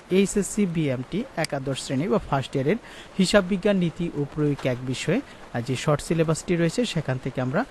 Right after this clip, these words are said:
আরও বেশ কিছু গুরুত্বপূর্ণ থিওরি নিয়ে আলোচনা করব আজকের এই ভিডিওতে।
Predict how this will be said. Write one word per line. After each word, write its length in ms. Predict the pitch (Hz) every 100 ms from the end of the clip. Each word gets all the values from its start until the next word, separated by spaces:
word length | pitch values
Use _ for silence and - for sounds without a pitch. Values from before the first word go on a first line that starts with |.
| - - -
আরও 200 | 151 170
বেশ 260 | 151 -
কিছু 260 | - 120 214
গুরুত্বপূর্ণ 680 | 185 147 - 135 139 131 123
থিওরি 320 | - 170 185
নিয়ে 200 | 190 196
আলোচনা 460 | - 135 127 131 123
করব 220 | 131 151
আজকের 360 | 220 - - 104
এই 80 | 95
ভিডিওতে। 420 | 98 95 85 87